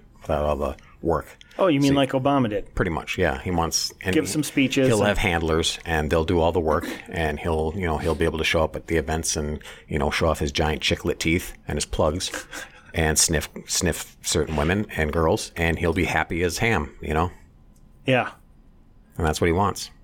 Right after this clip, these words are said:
Speaker 2: And
Speaker 1: doesn't
Speaker 2: he'll
Speaker 1: wanna work for it.
Speaker 2: he'll talk tough with, uh, foreign leaders, and then
Speaker 1: Yeah.
Speaker 2: <laughs>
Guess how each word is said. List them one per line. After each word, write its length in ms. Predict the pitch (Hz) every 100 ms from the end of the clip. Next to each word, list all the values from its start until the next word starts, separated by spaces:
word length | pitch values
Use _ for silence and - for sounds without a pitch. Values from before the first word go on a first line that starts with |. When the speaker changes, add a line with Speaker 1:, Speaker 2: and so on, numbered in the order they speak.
| - - 156
Speaker 2:
And 120 | 160
Speaker 1:
doesn't 60 | 156
Speaker 2:
he'll 40 |
Speaker 1:
wanna 140 | 90 87
work 140 | 98
for 180 | - 73
it. 80 | -
Speaker 2:
he'll 120 | 143
talk 400 | - 135 127 -
tough 280 | - 123 -
with, 220 | 117 - 117
uh, 120 | 110
foreign 380 | - 120 117 113
leaders, 420 | 110 110 117 107
and 160 | 101 98
then 300 | 95 90 92 - - - - - - - - - -
Speaker 1:
Yeah. 260 | 98 - -
Speaker 2:
<laughs> 480 | 90 131 107 -